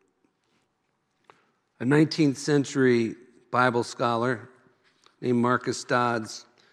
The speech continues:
made this observation, and the, it's on the screen as well. "It is also to be remarked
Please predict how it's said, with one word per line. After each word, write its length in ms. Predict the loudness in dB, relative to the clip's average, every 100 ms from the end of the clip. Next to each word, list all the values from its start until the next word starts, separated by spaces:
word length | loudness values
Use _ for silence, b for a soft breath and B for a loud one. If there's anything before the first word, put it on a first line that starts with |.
| _ _ _ -20 -20 _
made 260 | -4 -2 -2
this 200 | -4 -4
observation, 840 | -6 -6 -6 -2 -2 -2 -4 -4
and 160 | -2 -2
the, 140 | -4 -8 -14
it's 200 | -12 -6
on 140 | -4
the 80 | -4
screen 380 | -6 -8 -4 -4
as 160 | -4
well. 320 | -8 -8 -8 -12 _ _ _ _ _ _ _ _ -4
"It 160 | 2 2
is 160 | 4
also 380 | 6 6 6 4
to 160 | 4 2
be 120 | 4
remarked 760 | 4 4 6 6 4 -2 -16